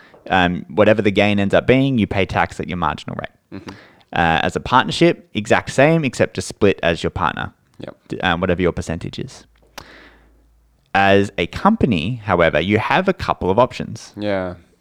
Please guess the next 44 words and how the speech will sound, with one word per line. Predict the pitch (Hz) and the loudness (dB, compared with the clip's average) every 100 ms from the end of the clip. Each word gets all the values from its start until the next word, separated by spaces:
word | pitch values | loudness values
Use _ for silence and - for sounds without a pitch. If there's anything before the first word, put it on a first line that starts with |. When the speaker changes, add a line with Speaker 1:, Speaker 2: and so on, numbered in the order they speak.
| - | -6
Speaker 1:
Now, | 113 101 98 | 0 2 4
we've | 101 | 2
spoke | - 127 131 | 6 6 6
about | 107 - | 4 4
this | 95 90 - - - - | 2 0 -4 -16 -20 -8
in | 98 90 87 | -4 -4 -4
a | 80 | -6
few | - 92 | -4 0
previous | - 135 131 90 | 4 4 4 0
episodes, | 76 - - 64 101 | -4 -4 -2 -2 -4
but | - 104 | 0 0
essentially | - 151 151 131 113 | 2 0 0 2 2
you | |
have | 101 101 - - | 4 2 0 -8
the | 87 | 0
option | 101 - 131 | 2 2 -2
one, | 120 95 110 135 - | 2 2 0 -4 -10
selling | - 101 92 | -4 -2 0
the | 92 | -2
business | 82 110 110 131 - - _ | 4 2 4 -2 -2 -12 _
from | - 107 95 92 | 0 2 2 0
the | |
Speaker 2:
Mm. | 98 | -2
Speaker 1:
company. | 98 87 98 | -2 -2 -4
So | 135 - 87 85 - - - _ | -4 2 4 6 2 -8 -20 _
you | 104 113 | 6 8
own | 110 | 8
a | 117 | 4
company | - 101 104 104 | 0 -2 0 -2
that | 98 - | -2 -2
runs | 95 92 | 0 0
a | 113 | 0
business. | 110 92 95 107 - | -2 -2 -6 -8 -4
That | 110 - | -4 0
company | 113 104 101 | -2 0 -4
sells | - 110 127 127 | 0 6 6 6
that | 98 - | 2 0
business | 104 98 92 | -2 -4 -8
to | - | -6
someone | 107 95 | -4 0
else, | 110 85 | 0 0
but | - - | -4 -2
you | 139 | -2
still | - 127 | 2 2